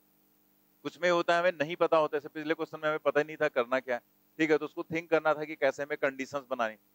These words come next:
इसमें पहले से पता है कि दोनों की power को क्या करना है, Same करना है। और power का formula हम लोगों ने देखा था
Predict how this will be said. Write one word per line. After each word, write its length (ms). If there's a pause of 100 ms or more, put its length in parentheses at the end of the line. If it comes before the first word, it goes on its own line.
(320)
इसमें 240
पहले 340
से 140
पता 240
है 100
कि 120
दोनों 280
की 120
power 360
को 140
क्या 180
करना 260
है, 80 (160)
Same 280
करना 280
है। 60 (300)
और 100
power 340
का 140
formula 380
हम 140
लोगों 180
ने 120
देखा 280
था 160